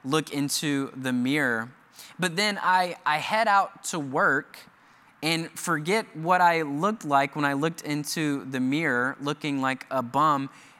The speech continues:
And, and then I head to work, and certainly it hinders my hope to be blessed in what I do that day. For the mirror is,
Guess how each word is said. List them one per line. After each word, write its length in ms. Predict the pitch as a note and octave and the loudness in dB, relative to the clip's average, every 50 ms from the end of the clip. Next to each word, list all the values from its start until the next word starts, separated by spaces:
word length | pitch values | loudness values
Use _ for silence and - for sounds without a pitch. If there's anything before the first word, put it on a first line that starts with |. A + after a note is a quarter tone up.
| _ _ _ _ - | _ _ _ _ -4
And, 280 | D#3 E3 E3 E3 D3 - - - - _ | -2 -2 -2 -2 -6 -12 -18 -20 -14 _
and 160 | - D#3+ F3 | -6 -4 -2
then 80 | F#3 F#3+ | 0 0
I 80 | F#3 | 0
head 240 | F3 D3+ G#3+ G3+ F#3+ | 0 0 -2 -4 -4
to 100 | - F#3+ | -4 -4
work, 260 | F3 G3 A3 G3+ C#3+ | -2 0 0 0 0
and 100 | D#3+ E3 | -2 -4
certainly 800 | - - - - - C4+ C4 - F#3 F3 D3 C3+ C3 C3+ D3+ F3 - - - - - - - - - - _ - - _ | -4 -4 -4 0 0 0 0 0 -2 -2 0 0 0 0 -2 -4 -6 -14 -20 -20 -20 -20 -20 -20 -20 -20 _ -20 -12 _
it 160 | - E3+ E3+ | -4 -4 -4
hinders 640 | E3 C#3 - A3 A#3+ A#3+ A3+ A3 G#3+ G#3 F#3+ - - - - | -4 -2 0 0 2 2 4 4 4 4 2 -2 -6 -6 -8
my 320 | E3 E3+ F3 F#3 F3+ F3 | -2 2 2 2 2 0
hope 460 | D#3 - - G3 G3 F3+ D#3 - - - - - - _ | -2 -4 -2 0 2 2 0 -2 -4 -18 -20 -20 -16 _
to 120 | - - E3 | -4 -2 -2
be 200 | D#3 C#3+ D#3 D3+ | -2 -2 -2 -4
blessed 640 | C3+ B2 C#3+ C3+ D3 D3+ D#3+ E3 - - - - - | -2 -4 -2 0 2 2 2 0 -2 -6 -6 -8 -10
in 240 | - C#3+ C#3+ C3+ C3 | -8 -6 -4 -4 -4
what 300 | C3 C3+ C3+ C3+ - - - | -2 0 -2 -2 -2 -6 -4
I 200 | B2 B2+ B2+ B2 | -2 -2 -2 -2
do 460 | A#2 A2+ A#2+ A#2 A2 G#2+ G2+ G2+ G2+ - - - - - - - - | -6 -6 -6 -6 -6 -6 -6 -8 -12 -14 -20 -20 -20 -20 -20 -18 -12
that 300 | G#2 A#2+ A#2 A2+ G#2 G2+ | -6 -6 -6 -6 -6 -6
day. 360 | A2 C#3 D#3 C#3+ B2+ A2+ A#2 | -4 -4 -2 -2 -2 -4 -6
For 440 | - - - E3+ E3+ E3+ D#3+ D#3 - | -8 -8 -6 -4 -2 -2 -2 -2 -4
the 180 | - D#3 D3+ D3 | -6 -6 -4 -4
mirror 500 | D3 D3 D#3+ F#3 G#3 G#3+ G3+ F#3 E3 D3+ | -4 -4 -2 -2 0 2 2 2 2 0
is, 340 | - - C#3 C#3+ C#3 C#3 | -2 -4 -6 -4 -6 -6